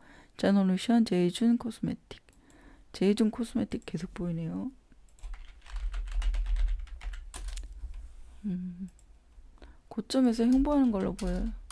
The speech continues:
더 가기는 좀 어렵지 않을까? 고점에서 횡보하는 주식은, 예, 내려올 확률이 큽니다. 조흥,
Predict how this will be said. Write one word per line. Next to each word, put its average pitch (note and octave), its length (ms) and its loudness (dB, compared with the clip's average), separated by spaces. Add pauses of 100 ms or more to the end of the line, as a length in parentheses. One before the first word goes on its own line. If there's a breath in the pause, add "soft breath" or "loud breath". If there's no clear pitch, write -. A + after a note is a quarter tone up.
(920 loud breath)
더 G3+ 300 2
가기는 A3 600 4
좀 A#3+ 220 2
어렵지 F#3 540 -2
않을까? F3+ 460 0 (1400 loud breath)
고점에서 A3+ 480 0
횡보하는 A#3+ 340 4
주식은, C4 580 0
예, F#3+ 180 0
내려올 G3+ 380 0
확률이 B3+ 320 2
큽니다. D#4+ 460 -10 (1400 soft breath)
조흥, C#4+ 640 4